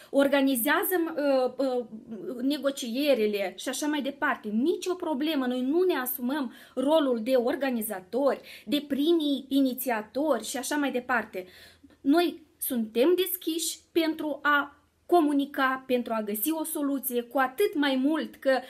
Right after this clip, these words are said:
acest lucru este posibil atunci când Plahotniuc nu se mai bagă în alte partide unioniste să tragă sfori, așa cum o făcea, ă, în trecut. Deci,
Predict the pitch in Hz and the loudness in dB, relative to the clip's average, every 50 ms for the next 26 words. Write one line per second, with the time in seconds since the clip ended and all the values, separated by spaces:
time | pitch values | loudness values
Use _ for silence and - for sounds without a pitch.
0 | - - - - 254 254 254 254 - - 339 349 339 349 - 277 294 294 - - | -18 -10 -2 0 0 0 0 -2 -2 2 2 2 2 0 -2 -4 -4 -4 -4 -4
1 | 277 262 220 226 302 359 359 359 - 311 294 - 269 262 262 - - 277 277 220 | -4 -2 0 2 2 2 2 2 0 0 0 2 2 0 2 2 0 0 2 2
2 | 247 240 226 220 220 277 277 277 - - - 269 254 262 - 269 269 269 285 277 | 0 0 0 -2 -4 -4 -4 -4 -4 -4 -4 -4 -4 -2 -2 -4 -4 -2 -4 -4
3 | - 294 311 302 - 269 262 277 339 381 370 - 349 302 277 262 247 220 262 294 | -2 -2 -4 -2 0 0 2 2 2 2 2 0 0 0 0 0 0 2 4 6
4 | 294 277 247 226 233 226 226 240 262 294 294 294 262 240 - 233 226 233 262 277 | 6 4 4 0 -4 -4 -2 -2 -2 -4 -4 -6 -6 -4 -4 -4 -4 -4 -4 -6
5 | 233 247 247 - - 294 311 285 269 247 240 247 262 277 269 262 - - - 240 | -4 -4 -4 -4 -2 -2 0 0 0 0 -2 0 0 0 0 -2 -2 -4 -2 -2
6 | 226 214 - - - - - - 285 269 277 - 294 294 285 254 226 233 226 - | -2 -2 -4 -10 -18 -8 -2 2 2 2 2 4 4 4 4 4 2 -2 -4 -4
7 | - - - 269 269 254 233 - - - 226 233 226 - 277 269 - 285 247 240 | -4 -4 0 4 4 4 4 4 0 -2 -4 -2 -2 -2 -4 -4 -4 -4 -6 -6
8 | 226 240 220 220 - 269 262 254 226 - - - - _ - - 269 254 262 262 | -6 -6 -10 -8 -4 -2 -2 -2 -2 -4 -12 -20 -20 _ 2 2 2 4 4 2
9 | 277 277 254 262 240 233 214 220 - 226 247 311 - - - - - - - - | 2 2 2 2 0 -4 -4 -4 -4 -2 0 0 -2 -2 -6 -20 -20 -16 -8 -2
10 | - 294 285 294 - | -2 -2 -2 -2 -8